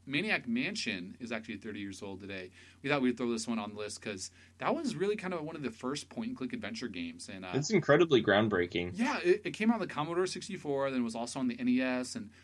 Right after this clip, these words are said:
Speaker 1: they got ported to pretty much, you know, everything that could play video games
Speaker 2: And it's
Speaker 1: around
Speaker 2: been,
Speaker 1: eighty-seven.
Speaker 2: it came out on computers, it
Speaker 1: Yeah.
Speaker 2: came out on Steam, it was re-released. If
Speaker 1: Yeah, I
Speaker 2: you
Speaker 1: think it
Speaker 2: play,
Speaker 1: came out on the
Speaker 2: uh,
Speaker 1: Master System or something as well.
Speaker 2: Yeah, yeah.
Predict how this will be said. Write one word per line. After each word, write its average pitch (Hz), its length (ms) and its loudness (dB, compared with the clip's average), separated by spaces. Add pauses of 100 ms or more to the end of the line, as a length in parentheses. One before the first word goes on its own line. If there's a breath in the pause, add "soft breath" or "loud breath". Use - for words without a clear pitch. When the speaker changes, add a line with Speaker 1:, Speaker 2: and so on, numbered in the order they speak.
Speaker 1:
they 226 80 2
got 151 180 2
ported 147 380 -2
to 117 60 -2
pretty 143 220 -8
much, 120 400 -4
you 123 80 -8
know, 104 180 -10
everything 110 440 -6
that 98 140 -10
could 92 140 -12
play 101 140 -6
video 95 240 -6
games 92 380 -8
Speaker 2:
And 139 120 8
it's 151 120 10
Speaker 1:
around - 60 -8
Speaker 2:
been, 143 380 8
Speaker 1:
eighty-seven. 98 400 -6
Speaker 2:
it 127 240 6
came 143 160 2
out 127 180 8
on 113 140 4
computers, 151 760 8
it 113 140 -4
Speaker 1:
Yeah. 135 120 4
Speaker 2:
came 117 100 4
out 107 280 6
on 101 360 2
Steam, 143 580 6
it 110 80 0
was 107 200 2
re-released. 113 760 8
If 185 80 2
Speaker 1:
Yeah, 196 60 4
I 147 40 6
Speaker 2:
you 113 100 6
Speaker 1:
think - 120 0
it 123 40 6
Speaker 2:
play, 113 160 10
Speaker 1:
came 113 80 8
out - 20 6
on 110 60 6
the - 60 6
Speaker 2:
uh, 110 220 12
Speaker 1:
Master 104 160 6
System 110 360 -8
or 107 60 -10
something 98 280 -10
as 92 140 -12
well. 104 440 -4
Speaker 2:
Yeah, 127 220 8
yeah. 113 240 6